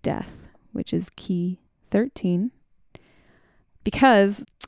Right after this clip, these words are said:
death in the tarot or in a lot of metaphysical practice is simply a gateway. It's simply a transition into another type of life. Um, and I think that's what the sign of Scorpio speaks to. That's what this time of year speaks to. We're about to enter into a really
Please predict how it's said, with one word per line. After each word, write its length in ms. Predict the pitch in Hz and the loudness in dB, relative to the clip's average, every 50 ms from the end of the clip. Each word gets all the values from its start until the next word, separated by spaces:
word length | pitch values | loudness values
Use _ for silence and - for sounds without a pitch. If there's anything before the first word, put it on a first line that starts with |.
| - - 196 | -4 -4 2
death 400 | - - 269 302 330 - - - - | 6 6 8 8 6 4 2 -2 2
in 140 | 220 220 220 | 4 6 6
the 80 | 208 | 4
tarot 400 | 202 - 233 233 233 220 208 196 | 4 4 4 6 6 6 6 4
or 180 | - 190 190 185 | 4 4 4 4
in 160 | 185 185 180 | 4 2 2
a 80 | 180 175 | 2 0
lot 200 | 175 175 190 208 | 0 0 2 0
of 200 | 208 185 185 - | 0 -2 -2 -2
metaphysical 560 | 185 185 185 180 175 - 180 - - 180 165 | 0 0 0 0 0 -2 -4 -4 -6 -10 -10
practice 420 | - - 170 175 - - 185 - | -8 -10 -10 -10 -10 -10 -10 -8
is 220 | - - - - - - | -10 -10 -10 -12 -16 -16
simply 460 | - - - - 247 247 - 202 180 | -14 -6 0 0 0 2 2 0 -2
a 40 | 170 | 0
gateway. 540 | 156 175 170 - - - 175 180 185 185 - _ _ _ _ _ _ _ _ _ _ _ _ _ | 0 -2 -2 -2 0 0 0 0 0 -2 -4 _ _ _ _ _ _ _ _ _ _ _ _ _
It's 80 | - | -8
simply 360 | - - 226 226 - 226 202 190 | -2 2 2 2 4 4 2 2
a 60 | 185 | 2
transition 580 | - - 185 180 175 170 175 - - 190 190 | 2 2 2 2 2 0 0 0 0 0 0
into 240 | 180 180 175 - 180 | 0 0 0 0 0
another 280 | 175 175 170 160 165 160 | 2 2 2 2 0 -2
type 320 | - - - - - - - - - _ _ - | -2 -4 -6 -6 -8 -12 -20 -20 -20 _ _ -8
of 100 | 170 - | -8 -6
life. 420 | 160 90 90 - - - - - - _ _ _ _ _ _ _ - - - - _ _ _ _ _ _ - | -6 -6 -6 -6 -8 -10 -16 -20 -20 _ _ _ _ _ _ _ -20 -20 -20 -20 _ _ _ _ _ _ 0
Um, 500 | 190 190 180 165 160 160 - - - - - _ _ _ _ _ _ _ _ _ _ _ _ _ _ _ _ _ _ _ _ _ _ _ _ - | 2 2 2 2 2 0 -2 -2 -4 -6 -8 _ _ _ _ _ _ _ _ _ _ _ _ _ _ _ _ _ _ _ _ _ _ _ _ 0
and 140 | 214 196 | 2 2
I 80 | 160 175 | 2 2
think 240 | - - 180 180 - | 0 0 -2 -2 -2
that's 240 | - 170 165 - - | -2 -4 -4 -4 -6
what 80 | 170 | -6
the 80 | - 156 | -6 -6
sign 300 | - - - - - - | -6 -4 -4 -2 -2 -4
of 80 | 196 | -4
Scorpio 460 | - - - - 175 - 175 165 - - | -6 -6 -6 -6 -4 -4 -4 -4 -4 -4
speaks 360 | - - - 226 226 - - - | -6 -6 -4 -4 -4 -4 -4 -2
to. 300 | - 220 214 208 208 - | 0 2 2 2 0 -2
That's 320 | - 190 175 - - - - | -2 -4 -4 -4 -6 -6 -2
what 280 | 180 180 170 160 - - | 0 2 2 0 -2 -4
this 140 | 180 - - | -6 -8 -6
time 220 | - - 175 170 | -4 -4 -2 -2
of 100 | 165 - | -2 0
year 160 | 185 208 208 | 2 2 2
speaks 360 | 202 - - - 214 196 - | 2 0 -2 -2 -2 -2 -2
to. 140 | - - 220 | 0 2 2
We're 100 | 208 196 | 4 4
about 220 | 180 170 175 175 - | 4 2 0 0 -2
to 100 | - - | -2 -2
enter 280 | 180 175 175 - 190 | -2 -2 -2 -2 -2
into 320 | 180 175 175 - - 175 170 | -2 -2 -2 -4 -2 -2 -2
a 80 | 170 | 0
really 360 | 165 170 170 180 185 175 - | 0 0 0 2 0 0 -2